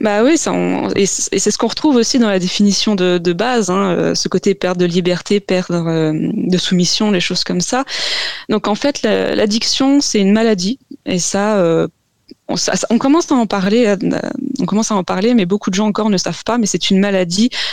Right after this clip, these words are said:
euh, du système nerveux, c'est-à-dire que le système nerveux va être, euh, le fonctionnement du système nerveux va être complètement, euh, déréglé. Et en fait, l'addiction, c'est ce que je pourrais dire une, euh, une quête perpétuelle, euh, de plaisir immédiat. Alors, je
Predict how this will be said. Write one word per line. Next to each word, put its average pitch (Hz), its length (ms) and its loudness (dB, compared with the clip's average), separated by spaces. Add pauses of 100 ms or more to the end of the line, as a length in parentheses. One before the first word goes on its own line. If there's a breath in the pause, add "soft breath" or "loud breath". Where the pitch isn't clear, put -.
(160 loud breath)
euh, 175 160 2
du 190 80 2
système - 360 -2
nerveux, 180 400 2
c'est-à-dire 190 460 -2
que - 80 -6
le 180 60 0
système - 340 -2
nerveux 170 280 2
va 185 120 2
être, - 240 -6
euh, 165 160 0
le 170 80 0
fonctionnement 214 440 2
du 196 80 2
système 180 320 -2
nerveux 170 320 2
va 170 120 2
être 160 160 -4
complètement, 190 600 0
euh, 175 100 2
déréglé. 202 580 2 (720 loud breath)
Et 220 100 0
en 196 120 0
fait, 254 160 -2
l'addiction, 247 640 0
c'est 226 640 2
ce - 80 -4
que 185 100 -4
je - 80 -4
pourrais 175 240 -2
dire 202 240 0
une, 185 160 4
euh, 165 360 2 (420 loud breath)
une 208 180 4
quête 254 280 -2
perpétuelle, 214 840 -2 (460 loud breath)
euh, 175 580 2
de 175 140 0
plaisir 226 460 2
immédiat. 208 340 2
Alors, 190 220 0
je 170 100 -2